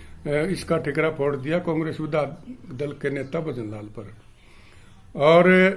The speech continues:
भजन लाल ने कह दिया, "भाई, इन्होंने मदद कोई नहीं करी, हम क्या करा?"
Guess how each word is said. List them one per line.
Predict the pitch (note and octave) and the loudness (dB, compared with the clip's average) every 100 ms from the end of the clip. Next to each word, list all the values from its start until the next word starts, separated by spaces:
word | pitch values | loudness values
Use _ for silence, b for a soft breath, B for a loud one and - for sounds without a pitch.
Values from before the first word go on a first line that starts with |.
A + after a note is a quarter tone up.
| F#3 | 2
भजन | E3 D3+ | 0 2
लाल | D3 E3 G3 G3 G3+ - | 2 6 6 6 2 -2
ने | F#3 F3 F3+ | -2 0 2
कह | G3 G3 | 4 2
दिया, | E3 E3+ | 4 2
"भाई, | F#3 F#3+ | 4 2
इन्होंने | G3 F#3 F3+ D#3+ | 4 4 4 2
मदद | D#3 D3 D3+ | -2 -6 -6
कोई | - D3 | -4 -4
नहीं | C#3+ | -4
करी, | D#3 D#3 | -6 -6
हम | B2+ | -6
क्या | C3 C3 | -6 -8
करा?" | A#2+ A2+ G#2+ | -10 -12 -14